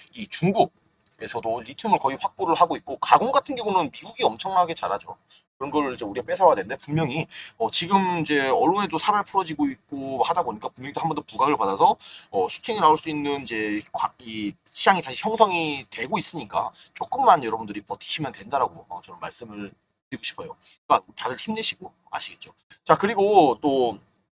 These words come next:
다음 종목을 여러분들이 선별을 할 때 다들 뉴스를 보고 검색을 찾아보실 거예요. 근데 솔직히 뭘 검색해야 될지 모르잖아요. 그냥 메인에 떠 있는 뉴스들 보면은, 증권 기사 들어가서 보면은 가장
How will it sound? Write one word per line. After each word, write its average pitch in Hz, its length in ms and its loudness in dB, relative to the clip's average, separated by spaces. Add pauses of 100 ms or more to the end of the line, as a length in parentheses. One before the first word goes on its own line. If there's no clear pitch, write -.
다음 240 240 8
종목을 262 320 6
여러분들이 170 300 6
선별을 202 340 4
할 160 100 8
때 113 600 6 (380)
다들 165 260 4
뉴스를 262 440 2
보고 160 200 2
검색을 208 380 2
찾아보실 185 460 2
거예요. - 240 -4
근데 214 160 4
솔직히 240 280 -4
뭘 165 220 8
검색해야 262 380 8
될지 220 200 4
모르잖아요. 151 580 0 (260)
그냥 214 500 10 (200)
메인에 214 340 8
떠 233 160 10
있는 220 160 4
뉴스들 185 340 0
보면은, 139 300 2
증권 185 320 0
기사 165 160 4
들어가서 147 260 2
보면은 196 520 -4
가장 233 580 8